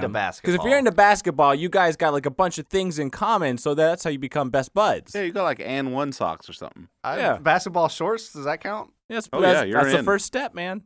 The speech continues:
Speaker 3: Literally the first step.
Speaker 1: So you get to North Korea. You meet Kim Jong-il. You got a sweet green haircut, so right off the bat, he's like, "Hey, this is kinda like Dennis Rodman, but your haircut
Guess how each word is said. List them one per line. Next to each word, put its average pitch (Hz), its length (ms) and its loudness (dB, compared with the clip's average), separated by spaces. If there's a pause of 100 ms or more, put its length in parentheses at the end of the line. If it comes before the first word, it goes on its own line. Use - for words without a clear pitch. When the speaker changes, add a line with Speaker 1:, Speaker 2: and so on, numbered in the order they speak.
Speaker 3:
Literally 110 460 -4
the 90 80 -16
first 104 240 -8
step. 110 240 -8 (180)
Speaker 1:
So - 80 -2
you 220 140 -2
get 220 180 -2
to 208 60 -8
North 202 260 4
Korea. 131 460 2 (200)
You 214 120 0
meet 269 200 0
Kim 233 240 -2
Jong-il. 170 560 4 (180)
You 220 120 0
got 233 140 8
a 147 40 0
sweet 233 460 -4
green 202 300 -2
haircut, 185 480 0
so 147 120 -4
right 185 140 6
off 185 80 0
the 170 60 -4
bat, 185 240 2
he's 147 160 -2
like, 143 140 0
"Hey, 226 360 -2
this 247 140 -4
is 208 80 -4
kinda 139 220 2
like 156 140 0
Dennis 170 240 0
Rodman, 190 380 2
but 196 160 0
your 131 120 -4
haircut 220 680 2